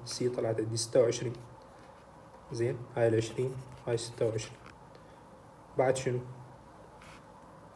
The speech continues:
ثلاثة في ايش قد؟ ثلاثة هذا محورها. هاي المسافة، يعني في ثلاثة.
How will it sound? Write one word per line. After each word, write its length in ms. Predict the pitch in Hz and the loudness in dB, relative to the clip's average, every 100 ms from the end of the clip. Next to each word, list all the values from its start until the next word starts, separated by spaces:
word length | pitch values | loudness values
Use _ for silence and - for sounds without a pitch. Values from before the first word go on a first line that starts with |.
| - | 0
ثلاثة 460 | - 139 156 156 131 - - - - - - - - - - - - | 6 10 10 8 2 -2 -12 -16 -20 -20 -18 -18 -18 -20 -20 -20 -2
في 60 | 127 | 0
ايش 100 | 127 | 8
قد؟ 220 | 143 139 - - - - - - - - - - | 8 8 0 -12 -16 -18 -20 -20 -20 -20 -14 0
ثلاثة 380 | 131 127 127 135 | 2 4 4 4
هذا 120 | 143 | 4
محورها. 460 | 131 - 120 120 113 - - - - - - - - - - - - - - - | 2 0 0 0 -2 -8 -14 -16 -16 -18 -18 -18 -14 -14 -14 -20 -20 -16 -12 0
هاي 100 | 127 | 2
المسافة، 480 | 127 117 - 110 - - | 4 2 2 2 0 -6
يعني 220 | 120 113 | -2 -2
في 140 | 113 123 | -2 -2
ثلاثة. 380 | - 120 117 | 2 2 2